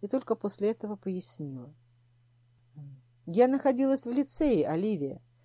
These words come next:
на содержании матушки-настоятельницы монастыря Девы Эсмеры, как и остальные воспитанницы.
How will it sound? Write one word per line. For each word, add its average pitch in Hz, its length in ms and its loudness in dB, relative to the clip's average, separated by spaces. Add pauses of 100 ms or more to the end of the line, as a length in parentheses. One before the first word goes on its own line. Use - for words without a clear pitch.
(160)
на 185 100 -2
содержании 247 640 2
матушки-настоятельницы 247 1400 0
монастыря 165 720 0
Девы 165 400 2
Эсмеры, 196 560 -2 (360)
как 254 280 4
и 330 40 2
остальные 180 560 0
воспитанницы. 135 800 -8